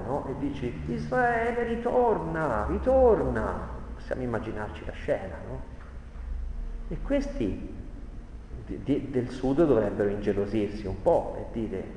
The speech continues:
"Ma insomma, questa qui è più giusta di noi, Israele è più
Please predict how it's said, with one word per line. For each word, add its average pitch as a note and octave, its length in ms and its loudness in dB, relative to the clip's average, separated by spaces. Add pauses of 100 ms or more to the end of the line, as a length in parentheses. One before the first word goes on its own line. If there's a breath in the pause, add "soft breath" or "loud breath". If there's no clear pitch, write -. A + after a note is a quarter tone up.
(100)
"Ma - 80 -10
insomma, - 280 -6 (600)
questa - 320 2
qui F#3 220 2
è B2+ 60 8
più A2+ 240 0
giusta C3 380 4
di A2 140 2
noi, C3 360 2 (180)
Israele A#2+ 580 6
è - 100 4
più B2 80 0